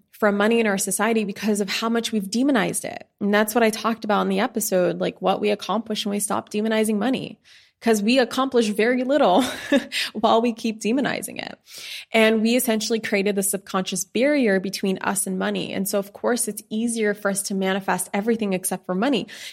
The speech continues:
because you don't have rules. You don't have weird beliefs around a discount or a gift, right? Or the thing that you're manifesting. You don't have the same beliefs about a car as you do about money. And so, of course, it's gonna be easier for you to manifest the car than it is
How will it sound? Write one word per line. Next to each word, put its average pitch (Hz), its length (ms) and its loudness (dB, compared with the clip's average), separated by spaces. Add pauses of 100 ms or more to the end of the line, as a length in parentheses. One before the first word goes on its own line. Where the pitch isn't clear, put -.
because 226 380 2
you 262 100 4
don't 349 220 4
have 233 380 0
rules. 233 640 2 (260)
You 277 120 4
don't 320 120 4
have 233 280 0
weird 220 420 2
beliefs 190 680 0
around 185 600 0
a 196 80 -2
discount - 720 -4 (260)
or 196 180 4
a 180 60 2
gift, - 640 -2 (480)
right? 190 300 6
Or 208 200 6
the 190 140 2
thing 220 420 2
that 208 140 0
you're 185 140 0
manifesting. 185 960 -2 (340)
You 220 80 2
don't 233 160 4
have 226 340 2
the 220 80 2
same 214 280 2
beliefs 208 480 2
about 185 240 0
a 175 40 -4
car - 580 2
as 190 180 0
you 214 80 2
do 202 160 2
about 180 260 4
money. 190 320 2
And 208 120 0
so, 202 80 2
of 196 120 -2
course, 302 280 0
it's 226 100 -6
gonna 202 140 0
be 196 220 -4
easier 196 460 0
for 190 160 -4
you 190 100 2
to 190 60 2
manifest 185 520 0
the - 60 -10
car 202 380 4
than 185 180 2
it 180 100 0
is 185 300 2